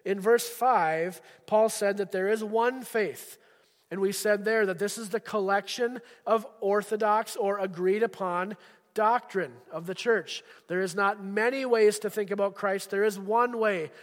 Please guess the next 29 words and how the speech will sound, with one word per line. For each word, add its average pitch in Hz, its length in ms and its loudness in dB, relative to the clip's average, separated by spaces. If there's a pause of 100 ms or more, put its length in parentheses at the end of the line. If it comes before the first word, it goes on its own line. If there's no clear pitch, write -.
(120)
to - 80 -14
think 180 180 -6
about 175 220 -4
Christ. 175 300 -6
There 202 100 0
are - 20 2
not 214 220 2 (180)
many 247 440 2
ways 226 360 6
to 214 100 -8
think 208 160 -4
about 202 240 0
salvation. 185 600 -4
There 185 160 -4
is 180 160 -6
one 185 300 -4
way, 170 160 -6
by 160 180 -6
grace 170 360 -8
through 156 200 -12
faith, - 580 -14 (920)
and 143 280 -16
so 160 260 -6
on 135 240 -8
and 131 220 -18
so 151 220 -12
forth. 139 480 -18 (640)
And 175 120 -10
so, 190 540 2